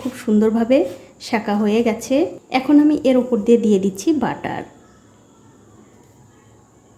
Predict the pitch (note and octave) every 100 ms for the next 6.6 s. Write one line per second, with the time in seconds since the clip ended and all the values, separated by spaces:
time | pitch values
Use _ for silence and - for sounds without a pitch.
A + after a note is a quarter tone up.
0 | - A#3 A#3+ C#4 D4+ C#4 C#4+ C#4+ C#4 C#4+
1 | C#4+ C4 B3 B3 C#4+ F4+ - A#3+ G3+ -
2 | A#3 G#3 G#3 B3+ - A#3 G#3 G#3 G#3 D4
3 | C#4+ G#3+ F#3+ F#3+ F#3+ - D4 - C4 G#3
4 | D#3+ D3+ F#3+ F#3+ - - - - - -
5 | - - - _ - _ _ - _ _
6 | - - G#3 G3 F#3+ E3